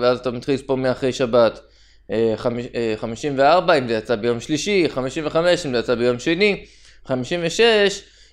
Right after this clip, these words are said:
אם זה יצא ביום ראשון, באחד בשבת, מיום ראשון עד יום עצרת, ביום ראשון היה חג הראשון של פסח, ומחכים עד מחרת השבת הבית עושים. אז יוצא שבסופו של דבר,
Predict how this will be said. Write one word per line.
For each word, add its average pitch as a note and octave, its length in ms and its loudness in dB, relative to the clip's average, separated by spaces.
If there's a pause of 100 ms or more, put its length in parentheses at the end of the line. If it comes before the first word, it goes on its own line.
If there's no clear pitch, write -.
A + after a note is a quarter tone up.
אם D3+ 120 -2
זה D3 60 0
יצא D3 200 2
ביום E3+ 260 4
ראשון, E3+ 420 2
באחד D3 280 2
בשבת, C3+ 460 0
מיום D#3+ 200 -4
ראשון E3+ 260 -2
עד D3 100 -4
יום D#3 180 0
עצרת, D3+ 420 0
ביום D3 200 -2
ראשון B2+ 400 0 (440)
היה D3 480 6 (180)
חג C3 180 2 (400)
הראשון C3 320 -4
של C3 200 -6
פסח, E3+ 440 -2 (400)
ומחכים C3 580 -2
עד C#3 80 0
מחרת C3 440 0
השבת C#3+ 360 0
הבית F3 320 2
עושים. A#2+ 360 -4 (420)
אז A2+ 120 -6
יוצא D#3 200 0
שבסופו D3 420 -4
של D#3 100 -2
דבר, D#3 420 2